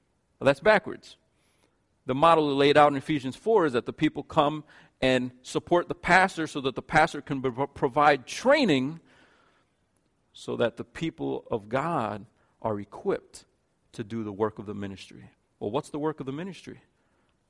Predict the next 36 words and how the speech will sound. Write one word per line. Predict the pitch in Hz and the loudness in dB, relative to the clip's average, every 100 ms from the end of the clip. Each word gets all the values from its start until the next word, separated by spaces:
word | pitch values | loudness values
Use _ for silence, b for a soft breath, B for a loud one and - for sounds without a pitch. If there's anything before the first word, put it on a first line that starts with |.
| _ _ 120 | _ _ -6
Getting | 120 113 | -4 -4
the | 107 | -4
gospel | 104 120 - 110 | -2 -2 -4 -4
out | 101 - | -4 -6
there. | 98 - - _ _ _ _ _ _ _ _ _ _ _ _ _ | -12 -12 -18 _ _ _ _ _ _ _ _ _ _ _ _ _
Helping | - 127 120 | -4 -4 -4
people | - 120 117 | -6 -8 -8
grow | 104 117 127 | -6 -4 -4
in | 104 | -6
the | 95 | -8
gospel. | 95 92 - - _ _ _ _ _ _ - | -8 -10 -18 -20 _ _ _ _ _ _ -10
And | 117 | -4
then | 123 | -4
we | 123 | -4
see | 120 151 156 | -4 0 4
that | 127 | 4
affirmed | 117 143 147 139 | 2 -2 -2 -2
when | 113 | -6
Paul | - 139 139 | 0 2 2
pulls | - 127 - | 0 -10 -8
Timothy | - 175 - 113 | -6 -4 -4 -4
aside. | - 113 127 | 2 4 4
"Hey, | 151 | 4
I | |
wrote | 120 143 160 | 2 0 -2
this | 139 151 | -4 0
letter | 143 | 0
to | 135 117 139 | 0 2 2
Ephesus, | 139 - 104 - | 2 -8 -8 -4
but | 110 | 0
I'm | 113 139 | 0 0
gonna | 139 | -4
tell | - 127 | -2 -2
you, | 120 139 123 B B B | 0 -4 -6 B B B
as | 101 104 | -6 -6
you, | 113 156 170 - | -6 -4 -4 -8